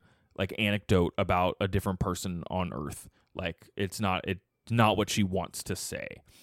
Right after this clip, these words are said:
Um, and then he ends up taking into his, uh, power also her butler, Stephen, who is, I think, the only character of color in the book. He's a black man from Africa, um, but he doesn't even know where from,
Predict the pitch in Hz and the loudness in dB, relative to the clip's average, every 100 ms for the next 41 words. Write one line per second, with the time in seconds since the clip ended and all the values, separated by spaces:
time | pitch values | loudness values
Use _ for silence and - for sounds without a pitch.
0 | - - - 107 98 92 90 90 - 110 | -20 -16 -6 0 2 2 0 -2 0 4
1 | 113 127 143 139 127 135 117 113 110 104 | 6 6 8 6 6 4 4 6 6 6
2 | 104 107 95 - - 98 98 95 - - | 6 4 2 -2 -2 2 4 4 0 4
3 | 101 98 98 101 98 - 101 95 95 - | 8 8 8 6 6 6 8 8 6 0
4 | - - - 101 98 117 - 113 101 - | -20 0 6 6 6 6 6 4 4 2
5 | - 160 190 202 196 202 - - - - | 0 4 6 8 6 0 -6 -20 -4 6
6 | 113 110 107 107 107 - - - _ - | 8 8 8 4 0 -2 -10 -14 _ -12
7 | - 294 - 277 233 220 - 202 185 180 | -6 -6 -2 2 4 2 2 0 2 0
8 | 139 - 165 165 147 156 135 139 135 127 | 0 0 4 4 2 0 4 4 4 0
9 | 113 104 127 143 151 131 127 123 123 113 | 0 0 2 2 2 2 4 4 2 -4
10 | - 123 113 113 117 110 - 107 104 110 | 0 4 6 4 0 -4 -6 -4 -2 -4
11 | - 104 98 101 _ _ _ - 98 98 | -2 2 2 0 _ _ _ 2 4 4
12 | 95 92 113 107 101 98 98 92 95 95 | 2 2 4 4 4 2 4 4 2 -2
13 | - 95 90 90 | -4 -4 -4 -6